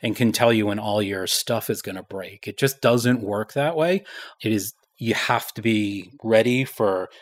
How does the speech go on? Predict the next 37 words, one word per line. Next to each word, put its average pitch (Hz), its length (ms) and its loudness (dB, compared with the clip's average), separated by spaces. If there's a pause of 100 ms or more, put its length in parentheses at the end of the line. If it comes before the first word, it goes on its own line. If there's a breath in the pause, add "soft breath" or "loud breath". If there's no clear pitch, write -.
(200 loud breath)
experimentation 117 1160 0
and 101 200 -8
iteration 101 720 -2
and 95 180 -10
all 92 240 -8
of 92 140 -16
that. 87 360 -10 (360 loud breath)
The 156 100 2
organizations 147 760 4
that 120 280 6 (480)
understand 120 580 4
that 180 320 4
and 117 140 0
they 113 100 0
know 113 280 2
that 123 180 4
it's, - 380 -2 (180)
it's - 160 -10
gonna 123 160 4
be 120 120 6
a 107 40 4
process 143 680 0 (560 loud breath)
are 135 100 6
doing 123 380 6
really 120 280 6
great 107 300 2
things. 107 380 0
I 98 80 -2
mean, 98 340 -4 (540 loud breath)
there's 113 180 2
a 107 60 2
lot 113 340 4
of 113 140 2
work 107 340 4
around 101 440 4
sort 104 260 -2
of 101 260 0